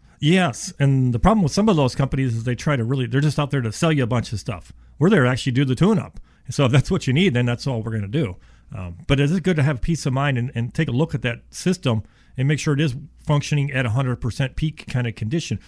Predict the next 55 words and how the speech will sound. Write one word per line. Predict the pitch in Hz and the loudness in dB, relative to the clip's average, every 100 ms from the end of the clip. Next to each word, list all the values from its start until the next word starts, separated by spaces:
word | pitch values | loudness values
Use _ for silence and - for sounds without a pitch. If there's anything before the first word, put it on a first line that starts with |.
| - - | -20 -2
Be | |
like | 98 175 | 0 2
your | 139 | 0
car | - 151 156 | 2 4 4
if | - | 2
you're | 131 | 0
running | 143 135 | 0 0
around | 127 139 | 0 -2
with, | 117 - | -4 -4
uh, | 123 107 - _ _ | -4 -4 -10 _ _
four | - 160 165 | 0 4 4
flat | - 151 147 | 4 0 2
tires | 143 156 143 | 2 2 2
and | 120 | 0
you're | 120 | 0
wondering | 139 131 | 0 0
why | 131 | 0
you're | 127 | 0
only | 127 | 0
getting | 135 131 | -2 -2
eight | 143 | -2
miles | 120 117 | -4 -4
to | - 117 | -4 -6
a | |
gallon. | 110 151 120 | -2 0 0
It's | 113 | -2
like, | 131 120 | -4 -6
well, | 131 120 | -8 -8
all, | 135 139 143 | -6 -4 -4
it's | 135 160 | -2 0
not | 170 | 2
a | |
big | 139 113 | 0 0
fix. | 165 202 - | -2 -2 -4
Let's | 147 170 | -4 -4
just | 151 | -2
air | 160 | -2
up | 160 127 | -2 -4
the | |
tires. | - 156 127 101 - - _ | 0 0 0 -6 -16 -20 _
A | 143 | 2
lot | |
of | 170 | 4
times | 156 127 | 4 2
that's | 127 - | 0 -4
the | |
same | 127 143 | -4 -2
thing | 123 135 | -2 -2
on | 123 | -2
your | 113 135 | -2 -2
air | |
conditioning | 143 113 107 | -2 -2 -4
system. | 101 120 123 107 | -4 -6 -4 -4
It's | |
like, | 123 | -6